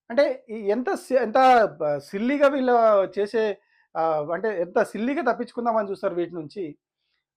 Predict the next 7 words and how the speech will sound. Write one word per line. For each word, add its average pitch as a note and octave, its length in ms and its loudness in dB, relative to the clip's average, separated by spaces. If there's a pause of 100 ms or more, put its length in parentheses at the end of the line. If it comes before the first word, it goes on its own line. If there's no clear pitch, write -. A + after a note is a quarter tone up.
(120)
ప్లాన్డ్‌గా C4 460 4
చేస్తారు, A3+ 500 2 (1040)
"మేము, G#3+ 160 -4
మాకేం A#3 340 2
సంబంధం B3+ 400 0
లేదని" B3 220 4
చెప్తారు. F#3 420 -4